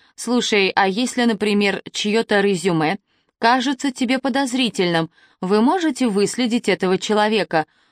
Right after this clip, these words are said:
Он же предоставил вам какую-то информацию". "Мы просто не принимаем на работу людей с подозрительными резюме. Ты знаешь, я прочитала столько детективов, что, наверное, действительно приобрела какой-то опыт.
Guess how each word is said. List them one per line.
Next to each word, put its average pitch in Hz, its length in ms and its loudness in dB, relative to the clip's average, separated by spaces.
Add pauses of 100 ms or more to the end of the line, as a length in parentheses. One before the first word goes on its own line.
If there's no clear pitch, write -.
(100)
Он 196 200 2
же 190 140 0
предоставил 208 680 0
вам 185 200 2
какую-то 170 440 -2
информацию". 160 840 -2 (520)
"Мы 240 180 2
просто 339 360 -2
не 254 140 4
принимаем 226 580 2
на 185 80 2
работу 180 360 0
людей 185 400 -2 (180)
с - 140 -16
подозрительными 185 1040 0
резюме. 185 640 -2 (440)
Ты 247 120 0
знаешь, 269 420 0
я 214 140 0
прочитала 226 540 -2
столько 214 360 -2
детективов, 214 680 -2 (260)
что, - 220 -2
наверное, 240 460 2
действительно 240 680 -2
приобрела 196 500 2
какой-то 214 500 -2
опыт. 180 480 -4